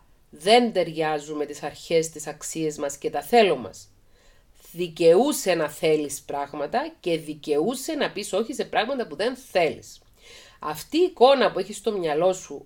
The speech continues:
ότι πρέπει να δώσεις για να πάρεις είναι άκρως προβληματική, εξαιρετικά προβληματική. Όχι μόνο για σένα, για όλους μας. Να δεις το βίντεο το οποίο έγινε πριν κάνα μήνα για τους people pleasers, τους ανθρώπους οι οποίοι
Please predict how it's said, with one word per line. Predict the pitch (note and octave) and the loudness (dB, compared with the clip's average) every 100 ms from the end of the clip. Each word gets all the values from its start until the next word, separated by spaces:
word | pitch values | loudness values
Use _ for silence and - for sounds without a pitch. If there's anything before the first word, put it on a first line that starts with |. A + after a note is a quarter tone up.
| _ | _
ότι | E3 G3 G3 C#3+ | 0 0 -2 -10
πρέπει | - D#3+ G3 | -4 -4 -2
να | G3 - | -6 -6
δώσεις | C#3+ G#3+ C4+ G3+ D#3+ | 0 2 2 -2 -6
για | C#3+ | -6
να | C3 | -6
πάρεις | C3 D3 G3 - | -6 -4 -4 -6
είναι | G#3+ B3+ - | -6 -6 -6
άκρως | - A3+ - D#4+ - | -4 -4 -6 -12 -10
προβληματική, | A#3+ G#3+ F#3 E3 D3+ C#3+ | -8 -6 -6 -8 -12 -18
εξαιρετικά | C#3 - F#3 E3 - - | -16 -6 -6 -6 -6 -8
προβληματική. | - D#4 C4+ G3 D#3+ - - - - - - | -6 -10 -6 -6 -6 -12 -20 -20 -20 -20 -8
Όχι | E4 E4 | -2 2
μόνο | G#4 D#4+ | 2 4
για | F3+ D#3 | 2 0
σένα, | - C#3+ C3+ - | -4 -8 -8 -14
για | D#3 E3+ | -4 0
όλους | F#3 C3+ - - | 0 -2 -10 -20
μας. | - - - - - - _ - | -20 -20 -20 -20 -20 -20 _ -10
Να | D3+ | -8
δεις | C#3 A3+ A#3 | -4 -6 -4
το | C4 | -6
βίντεο | G3 G#3+ E3 F3 F#3 F#3+ - | -4 -6 -2 -2 -2 -4 -10
το | D#3 | -12
οποίο | E3+ F3 | -6 -4
έγινε | F3+ F3 E3 | -2 -2 -4
πριν | D#3 D#3+ | -6 -6
κάνα | D#3+ C#3+ | -4 -4
μήνα | C#3+ D#3+ D3 B2 D#3 - | -4 -4 -4 -8 -14 -18
για | C#3+ | -16
τους | C#3+ - - | -16 -10 -6
people | A3 D#3 - | -2 -2 -2
pleasers, | D3+ B2 A2 A#2 - - - | -12 -10 -12 -14 -16 -18 -20
τους | - - | -18 -12
ανθρώπους | C#3+ C3+ E3 F#3+ A#3+ A3+ | -12 -8 -4 -4 -6 -6
οι | |
οποίοι | D3 F3+ A3 A3+ | -8 -4 -6 -6